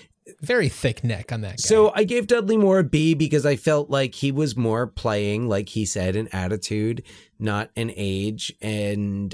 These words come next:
Speaker 2: I felt like he was more doing Dudley Moore doing a teenager. And you know what? It's fine. It, it's entertaining and I enjoyed it, but it, that, it gets a B just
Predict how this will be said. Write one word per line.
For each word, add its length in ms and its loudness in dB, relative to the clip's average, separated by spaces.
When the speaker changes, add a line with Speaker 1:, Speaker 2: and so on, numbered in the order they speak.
Speaker 2:
I 260 -6
felt 240 -4
like 180 -2
he 120 -4
was 180 -2
more 220 0
doing 500 -2
Dudley 340 -2
Moore 320 0
doing 400 -4
a 40 -4
teenager. 720 -4
And 400 -2
you 160 2
know 120 2
what? 160 0
It's 200 -2
fine. 380 -2
It, 280 -2
it's 260 -4
entertaining 840 -4
and 180 -2
I 80 -2
enjoyed 520 2
it, 280 -4
but 380 0
it, 220 -6
that, 280 -4
it 240 -6
gets 260 -2
a 40 -2
B 440 -6
just 240 -4